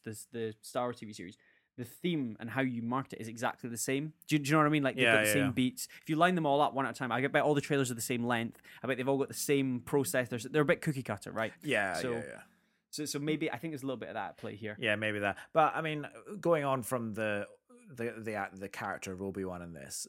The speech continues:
Speaker 2: the, the fact that this is pretty much just the last level of, uh, Jedi Fallen Order.
Speaker 1: Mm. Yeah, yeah, yeah.
Speaker 2: I can't decide whether or not it's go-, it's good or not, because I actually like, uh, because I liked it. I really enjoyed watching,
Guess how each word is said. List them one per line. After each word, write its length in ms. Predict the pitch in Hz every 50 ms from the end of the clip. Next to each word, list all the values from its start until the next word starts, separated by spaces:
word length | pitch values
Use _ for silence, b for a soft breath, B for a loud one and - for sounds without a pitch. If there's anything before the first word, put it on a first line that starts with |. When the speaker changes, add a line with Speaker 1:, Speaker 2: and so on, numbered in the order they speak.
| -
Speaker 2:
the, 140 | - 127 120
the 140 | 104 113 113
fact 340 | - - 135 123 123 - 107
that 260 | 117 110 101 101 - - -
this 300 | 104 107 101 95 - -
is 220 | 101 92 - - 104 - _ _ _ - -
pretty 440 | - - - - 202 180 - - 156
much 300 | 139 139 123 - - -
just 180 | - 117 - -
the 80 | 113
last 300 | 110 110 107 101 - -
level 400 | 104 104 98 95 85 95 92 92
of, 220 | 92 90 82 - - 92 98 98 - _ _ -
uh, 180 | - 98 95
Jedi 300 | 90 - 113 101 92 90
Fallen 280 | 87 - 98 90 90 92
Order. 280 | 92 92 92 90 127 123
Speaker 1:
Mm. 180 | 117 107 104 98 B B B B B B
Yeah, 320 | - 117 110 107 107 104
yeah, 60 | 104 104
yeah. 80 | 107
Speaker 2:
I 140 | 196 262 294
can't 340 | 294 - - 403 370 269 196
decide 460 | - 156 - - 240 269 220 151 123
whether 300 | 113 117 113 113 113 113
or 60 | 113
not 240 | 110 110 110 107 107
it's 200 | 107 107 98 -
go-, 140 | - - 139 107 110 110 - -
it's 200 | 110 101 - -
good 200 | - 180 175 147
or 80 | 113
not, 200 | 104 98 92 85
because 260 | - - - 185 180
I 80 | 214 240
actually 300 | 285 339 - - 339 277
like, 320 | 175 147 170 320 403 349 - -
uh, 80 | 160 165
because 220 | 196 185 196 -
I 60 | 202
liked 420 | 190 175 202 269 320 - - - -
it. 80 | 90 80
I 60 | 127 143
really 540 | 139 123 139 147 160 175 185 180 185 170
enjoyed 380 | 160 156 143 156 165 185 160 117
watching, 500 | 110 131 143 135 - - 139 127 120 113